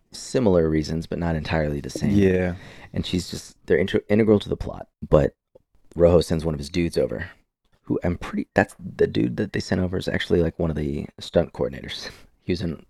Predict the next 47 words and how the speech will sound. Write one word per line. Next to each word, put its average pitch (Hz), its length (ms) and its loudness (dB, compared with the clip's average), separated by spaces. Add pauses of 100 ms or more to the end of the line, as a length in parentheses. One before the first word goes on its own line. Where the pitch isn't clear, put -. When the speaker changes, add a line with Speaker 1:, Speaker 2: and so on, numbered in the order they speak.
Speaker 1:
the 92 120 2
other 78 100 0
movies 73 240 -8
too, 67 160 -4
I 62 60 -2
think. 62 240 -10 (640)
Speaker 2:
Wasn't 110 320 0
Chico. 92 460 -4 (480)
It - 240 -16
Speaker 1:
No, 113 320 8
Speaker 2:
was 107 80 8
Speaker 1:
whatever 123 220 6
that 82 180 6
blonde 82 360 4
looking 80 240 -2
dude 69 200 -6
is, 67 200 -10
the 82 100 2
white 82 200 4
Speaker 2:
Yeah, 170 100 8 (180)
Speaker 1:
looking 151 40 6
dude. 160 80 4
Speaker 2:
yeah, 160 60 8 (100)
Speaker 1:
Yeah, - 60 4
Speaker 2:
yeah, 127 60 4 (100)
Speaker 1:
yeah. 101 60 2
Speaker 2:
okay. 95 280 -4 (180)
Speaker 1:
I 95 60 -6
think - 160 4
he 113 60 -2
was - 80 0
Spanish 98 320 -2
though. - 260 -16
Speaker 2:
<laughs> - 320 -2 (800)
Speaker 1:
Looks 107 140 -4
Speaker 2:
He's 165 80 4
Speaker 1:
white 131 120 6
as 92 100 0
hell. 120 100 8
Speaker 2:
German. 113 340 2 (200)
Speaker 1:
<laughs> - 200 -10
He, 143 320 4
he 123 300 -10
looks 92 280 -4
German, - 280 -4 (120)
Speaker 2:
<laughs> - 0 - (160)
Exactly. 143 500 -2